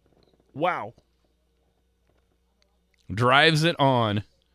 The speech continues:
Speaker 2: to three feet. It was a three seventy-five par four. He carried it three forty-nine in front of the green, and it bounced, and it rolled right back by the hole.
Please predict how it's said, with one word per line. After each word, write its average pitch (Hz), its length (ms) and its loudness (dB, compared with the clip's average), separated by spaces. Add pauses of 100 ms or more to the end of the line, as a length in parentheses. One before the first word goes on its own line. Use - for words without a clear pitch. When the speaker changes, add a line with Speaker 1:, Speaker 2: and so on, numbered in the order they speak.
(600)
Speaker 2:
to 120 120 -4
three 123 220 -4
feet. 95 300 -6
It 110 80 -4
was 101 180 -6
a 90 140 -4 (760)
three 165 300 -4
seventy-five 147 760 0
par 120 240 0
four. 98 480 -4 (280)
He 117 160 -6
carried 143 400 2
it 104 120 -4
three 139 320 -4
forty-nine 113 880 -2
in 87 40 -10
front 117 280 -4
of 107 40 -2
the 107 60 -2
green, 98 280 -2
and 90 100 -4
it 85 120 -10
bounced, 95 340 -4
and 92 80 -4
it 87 40 -8
rolled 95 220 -4
right 95 200 -2
back 92 180 -6
by 85 140 -6
the 73 120 -10
hole. 67 200 -16